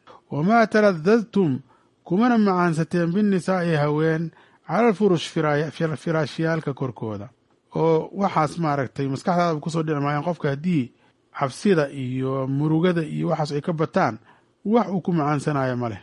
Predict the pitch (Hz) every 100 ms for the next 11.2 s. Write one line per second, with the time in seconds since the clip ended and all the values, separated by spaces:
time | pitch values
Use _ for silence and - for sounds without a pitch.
0 | _ _ _ _ - 147 214 202 196 190
1 | - 196 208 220 135 120 120 170 165 220
2 | 185 185 226 226 233 247 233 180 165 185
3 | 196 196 160 170 131 131 - 127 113 110
4 | _ _ - _ 156 190 208 - 226 240
5 | - 214 196 190 180 - 226 208 196 185
6 | 160 156 151 156 190 - 165 160 160 147
7 | - 110 _ - _ _ 156 175 180 214
8 | 226 220 196 196 170 175 156 143 120 117
9 | 107 110 _ _ _ - 160 190 190 175
10 | 175 170 190 170 165 156 160 165 156 147
11 | 117